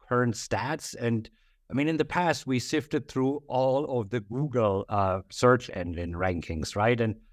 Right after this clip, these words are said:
now we can have A I doing it for us. Again,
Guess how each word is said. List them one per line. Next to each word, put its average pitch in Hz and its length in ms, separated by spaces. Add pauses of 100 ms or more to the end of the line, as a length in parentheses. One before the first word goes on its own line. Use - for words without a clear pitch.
(260)
now 156 440 (180)
we 117 100
can 127 160
have 123 220 (100)
A - 180
I 120 420
doing 123 260
it 92 100
for 76 160
us. - 180 (300)
Again, 143 280